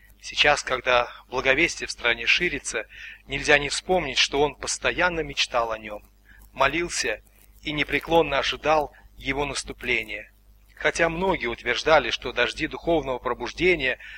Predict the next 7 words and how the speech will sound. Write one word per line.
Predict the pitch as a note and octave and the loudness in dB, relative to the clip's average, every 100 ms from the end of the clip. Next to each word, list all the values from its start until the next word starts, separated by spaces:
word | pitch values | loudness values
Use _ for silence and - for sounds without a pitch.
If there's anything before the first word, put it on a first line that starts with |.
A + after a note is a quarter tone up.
| - - | -8 0
отшумели | C#3+ - E3 F3 F3+ C3 | 0 2 0 2 2 0
в | |
стране | - B2 B2+ D3 C3+ | 0 2 4 4 4
еще | - C3+ | 2 0
в | A#2 | -2
двадцатые | B2 - C3+ - A#2+ | -2 2 0 2 -2
годы, | B2+ D#3 C3+ A#2 | 2 2 2 0